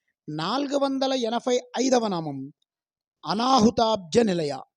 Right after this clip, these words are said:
ఈ నామంతో అమ్మవారికి నమస్కారం చేసుకునేప్పుడు "ఓం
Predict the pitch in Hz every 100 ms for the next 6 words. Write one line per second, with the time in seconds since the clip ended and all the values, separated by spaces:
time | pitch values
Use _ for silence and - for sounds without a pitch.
0 | _ _ _ _ _ _ _ _ - 302
1 | 294 269 269 262 254 247 240 233 226 226
2 | 214 226 214 202 208 - 220 262 311 294
3 | 254